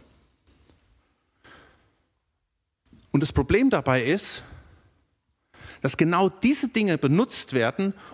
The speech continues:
um dich zu manipulieren in deiner Identität, nämlich dass du eigentlich nichts bist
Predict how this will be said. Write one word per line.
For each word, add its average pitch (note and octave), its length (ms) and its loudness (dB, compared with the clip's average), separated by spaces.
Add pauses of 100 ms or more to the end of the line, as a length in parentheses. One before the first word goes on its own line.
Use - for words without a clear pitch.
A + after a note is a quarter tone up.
(120)
um D#3 200 0
dich - 320 -4 (140)
zu - 220 0
manipulieren D#3+ 960 0
in D#3+ 180 -2
deiner D#3 260 0
Identität, D3 720 0
nämlich C3+ 260 0
dass - 180 -2
du G3+ 180 0
eigentlich C3 340 -2
nichts E3+ 200 -4
bist - 440 -6